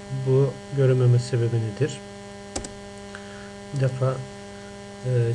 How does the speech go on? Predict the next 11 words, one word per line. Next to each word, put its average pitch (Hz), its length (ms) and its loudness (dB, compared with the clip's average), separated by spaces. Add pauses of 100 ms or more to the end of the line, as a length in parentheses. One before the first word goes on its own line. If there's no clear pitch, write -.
(100)
çerçevenin 131 600 6
görünmesi 120 540 6
için 131 200 2
gerekli 123 380 4
bir 135 120 4 (140)
kod 131 160 6 (680)
satırımız 113 600 0
var. 135 140 6
Onu 127 240 4
yazmamız 104 560 2
lazım. 117 360 0